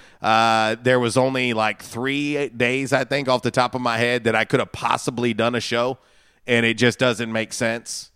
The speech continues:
you know, to, to do one here and there. And not to mention, a-, as I would say in the last five years, I've always taken the last two years off because typically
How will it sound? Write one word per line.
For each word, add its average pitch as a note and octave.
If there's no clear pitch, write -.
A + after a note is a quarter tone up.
you B2
know, A#2+
to, A2+
to -
do A#2+
one A#2+
here A#2+
and A2+
there. A#2+
And G#2+
not F3+
to D3
mention, C#3
a-, C3+
as C#3
I C#3
would C#3
say F#3
in C#3
the A2+
last A#2+
five A#2+
years, A#2+
I've A2+
always A#2+
taken A2
the A2
last A2
two A#2+
years A2+
off A2
because G#2+
typically A#2